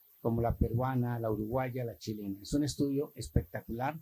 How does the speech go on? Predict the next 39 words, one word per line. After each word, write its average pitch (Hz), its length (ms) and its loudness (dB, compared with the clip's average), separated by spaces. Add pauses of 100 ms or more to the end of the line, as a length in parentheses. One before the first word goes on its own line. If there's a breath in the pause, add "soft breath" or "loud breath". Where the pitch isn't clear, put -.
(640)
Yo 127 240 6
no 135 160 8
conozco 135 420 6
otro 131 200 0
semejante 117 580 2
en 127 100 2
Colombia, 131 520 4 (840)
y 135 100 2
mientras 127 360 2
no 123 120 2
lo 139 140 0
conozca, 131 480 2
pues - 180 0
seguiré 113 280 -4
diciendo 127 400 2
que - 60 -16
es - 80 -6
el 139 100 2
mejor 120 220 2
estudio 139 420 0
que - 60 -14
se 127 120 0
ha - 20 2
hecho 120 160 4
en 117 60 8
Colombia 123 380 4
sobre 117 320 2
derecho 104 280 -6
de 123 60 -2
seguros 113 340 -2
comparado. 92 400 -2 (1300)
Eh, 127 280 2 (440)
que 120 100 -2
tengo 139 260 -8
aquí 135 280 -10
a 135 100 -4
nuestro 117 420 4
joven 131 280 8
jurista 127 640 2